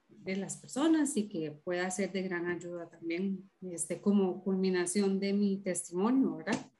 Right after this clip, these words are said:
Bueno, eh, no sé si recuerdan, eh, eh, un poco de la historia, como para unir un poco el final de la historia anterior con,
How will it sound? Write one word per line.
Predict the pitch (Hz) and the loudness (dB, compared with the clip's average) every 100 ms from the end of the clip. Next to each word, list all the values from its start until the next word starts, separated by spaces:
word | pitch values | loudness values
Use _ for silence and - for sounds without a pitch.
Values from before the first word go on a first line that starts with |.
| _ | _
Bueno, | 185 196 202 180 180 - _ | -6 -2 0 -2 -6 -16 _
eh, | 196 185 | -4 -2
no | 175 175 | -2 -2
sé | 214 | 0
si | 226 | 2
recuerdan, | 208 202 202 202 208 220 240 | 0 0 0 0 2 2 2
eh, | 233 226 220 196 196 | -2 -2 -2 -2 -2
eh, | 185 | -2
un | 185 - | -6 -2
poco | 202 202 214 | -4 0 2
de | 214 208 | 2 0
la | 196 190 | -2 -4
historia, | 196 - 208 202 202 208 | -4 -4 -4 -2 -4 -6
como | 196 175 | -8 -8
para | 170 160 | -6 -6
unir | 160 175 180 | -4 -2 -2
un | 208 | -2
poco | 208 202 208 | -2 -2 -2
el | 208 | -2
final | 202 190 190 | -2 -2 -2
de | 202 | -4
la | 208 | -6
historia | - 196 190 | -4 -4 -2
anterior | 208 208 190 190 202 - | -2 -4 -4 -6 -6 0
con, | 214 214 220 | 4 4 2